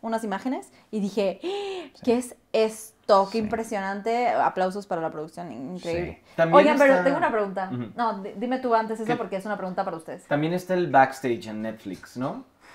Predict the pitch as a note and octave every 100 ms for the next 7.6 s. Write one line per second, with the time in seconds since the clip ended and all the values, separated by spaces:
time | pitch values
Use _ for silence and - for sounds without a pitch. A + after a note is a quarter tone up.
0 | - - A#3+ A#3+ A#2+ B2+ B2+ - C#3+ C3+
1 | E3+ D#3+ D3 C3+ A2 A2+ A#2 A2 A2 G2
2 | A4 - F#4 C4+ B3+ F#3 - _ - -
3 | E3 E3+ A2 A#2 A#2+ A#2+ G2+ F2+ F2 F2
4 | E2+ D#2+ G#2+ G#2 A#2+ B2+ B2+ B2 A2+ G2
5 | A2+ A#2 A#2 A#2 A#2 A#2 A2+ B2+ C#3 D#3
6 | A#2+ G#3 G3 F#3+ G3 G2 G#2 G#2 - A2+
7 | G#2 F#2+ F#2+ F2+ F2